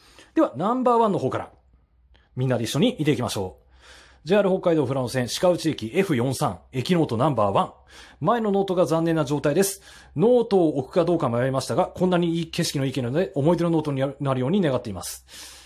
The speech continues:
やはり、落書きがひどかったり、破れ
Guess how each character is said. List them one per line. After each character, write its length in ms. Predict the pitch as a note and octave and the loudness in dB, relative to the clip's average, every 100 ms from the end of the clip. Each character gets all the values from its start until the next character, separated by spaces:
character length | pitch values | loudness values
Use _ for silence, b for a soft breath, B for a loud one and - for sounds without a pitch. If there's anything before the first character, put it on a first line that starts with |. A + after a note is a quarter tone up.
| B - | B -4
や 140 | C3 | 0
は 80 | D#3+ | 0
り、 400 | C3+ A2 G2+ G2 _ _ | 0 -2 -4 -8 _ _
落 280 | B2 A#2 A#2+ | -4 -4 0
書 80 | D3 | 0
き 80 | C#3 | 0
が 60 | |
ひ 80 | C3 | -2
ど 80 | C#3 | -2
か 100 | A2+ | -2
っ 40 | |
た 100 | G#2 | -2
り、 160 | G#2+ G2+ | -2 0
破 160 | A#2 C#3+ | 2 2
れ 140 | D3+ | 2